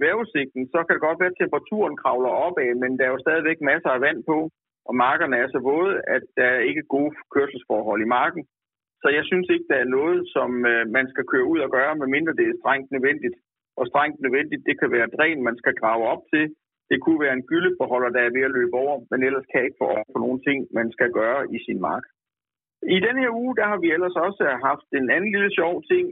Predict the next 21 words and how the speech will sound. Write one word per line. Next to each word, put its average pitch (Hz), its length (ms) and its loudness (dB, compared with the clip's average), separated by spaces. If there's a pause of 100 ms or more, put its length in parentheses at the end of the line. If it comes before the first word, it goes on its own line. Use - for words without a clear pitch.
eller 127 260 -2
sjovt 185 260 2
er 156 80 4
det 160 80 -4 (100)
faktisk - 280 -4 (120)
overhovedet 170 440 0
ikke, - 200 -4
men 135 160 0
det 160 160 4
er 156 120 2
jo, 156 40 0 (120)
at 135 140 -2
vi 147 40 2 (100)
har 127 100 2 (140)
resistens 135 480 -2 (320)
i 131 40 2 (120)
rejgræs 131 460 0 (180)
mod 135 200 2
de 147 140 0
mest 165 260 0
almindelige 143 520 0